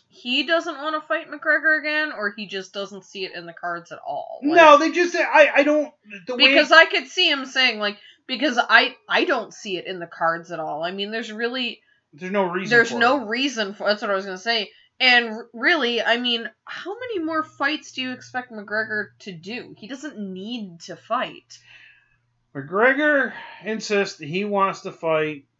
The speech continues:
Speaker 2: three or four more fights this year. He wanted to fight four fights in twenty twenty-one. Um, and then he would reevaluate it for twenty twenty-two. But he also said he wants to fight there.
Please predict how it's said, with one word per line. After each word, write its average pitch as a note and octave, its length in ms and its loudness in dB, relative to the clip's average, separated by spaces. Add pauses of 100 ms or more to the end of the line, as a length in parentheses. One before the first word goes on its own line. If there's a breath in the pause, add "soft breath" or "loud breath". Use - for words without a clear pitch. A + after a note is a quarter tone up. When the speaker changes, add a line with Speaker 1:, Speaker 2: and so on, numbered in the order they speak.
(180)
Speaker 2:
three G3 260 -2
or A#3 140 -2
four G#3+ 280 -2
more G#3 280 0
fights D#3 500 -4
this D#3 400 -6
year. C#3 380 -6 (120)
He C3+ 60 -18
wanted D#3 300 -4
to D3+ 80 -16
fight D#3 280 -4
four F#3 240 -2
fights F#3+ 360 -2
in E3 160 -12
twenty D#3+ 280 -8
twenty-one. D3+ 600 -6 (1080)
Um, D3 720 2 (280)
and D#3+ 720 2 (180)
then E3 600 0
he D#3+ 160 -10
would D#3+ 400 -4
reevaluate E3 880 -2
it E3+ 80 -10
for E3 140 -10
twenty D#3 300 -10
twenty-two. E3+ 840 -4 (500 soft breath)
But F#3 160 0
he F#3+ 200 0
also G3+ 560 6
said D#3 340 -6
he E3 140 -6
wants D#3+ 300 -6
to D#3 100 -12
fight E3 280 -8
there. A3 360 2